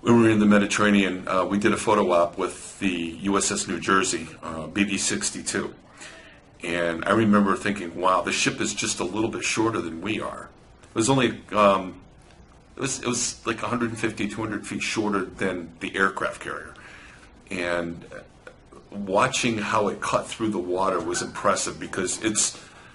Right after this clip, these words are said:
it's a floating arsenal. And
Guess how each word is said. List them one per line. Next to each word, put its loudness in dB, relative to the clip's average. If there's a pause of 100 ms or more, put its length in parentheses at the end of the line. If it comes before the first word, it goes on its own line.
(300)
it's 2
a 6
floating 4
arsenal. -4 (840)
And -4